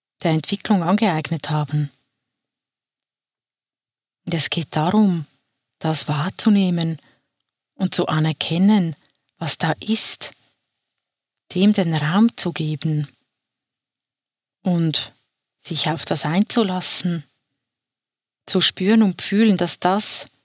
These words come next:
die Wahrheit ist und dass die Reinheit aus diesen Kindern,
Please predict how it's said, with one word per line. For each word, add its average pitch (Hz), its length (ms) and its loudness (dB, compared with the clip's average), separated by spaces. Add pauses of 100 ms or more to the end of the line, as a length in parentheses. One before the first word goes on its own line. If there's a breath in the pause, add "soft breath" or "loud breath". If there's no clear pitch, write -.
(1500)
die 151 180 -6
Wahrheit 196 460 -2
ist - 400 -4 (1040)
und - 160 -6
dass 160 120 0
die 165 140 -2
Reinheit 180 500 2
aus 165 180 -2
diesen 170 340 -2
Kindern, 180 600 0